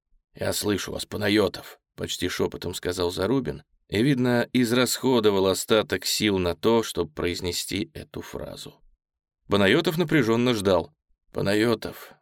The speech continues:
наши-то почти все погибли", заговорил, наконец, жалобно майор. "Я ранен, нас четверо".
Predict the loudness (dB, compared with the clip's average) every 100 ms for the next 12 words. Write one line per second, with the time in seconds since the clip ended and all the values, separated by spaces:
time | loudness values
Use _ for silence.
0 | _ -4 -2 -2 -4 -6 -10 -6 -4 -2
1 | -2 -2 -2 -2 -8 -6 -6 -6 -10 -16
2 | -18 _ -8 -4 0 2 2 2 0 -2
3 | -2 -2 -2 -2 -2 -2 -2 -2 -4 -12
4 | _ _ _ _ _ -6 0 2 4 2
5 | 0 -10 -16 _ _ -2 -2 -2 0 2
6 | 2 -2 -12 -12 -16